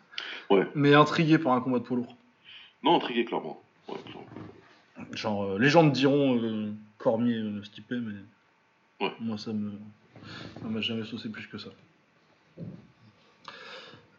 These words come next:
Speaker 2: Euh, du coup,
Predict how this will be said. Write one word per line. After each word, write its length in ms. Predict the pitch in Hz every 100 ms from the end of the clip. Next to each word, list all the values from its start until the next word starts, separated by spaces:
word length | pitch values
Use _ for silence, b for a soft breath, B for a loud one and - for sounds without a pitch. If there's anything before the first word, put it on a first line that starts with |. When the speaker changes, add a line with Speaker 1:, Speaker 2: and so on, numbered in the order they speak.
| _ _ 135
Speaker 2:
Euh, 1600 | 135 123 120 117 117 117 120 117 113 110 107 110 110 107 104 104
du 160 | 104 180
coup, 280 | 214 220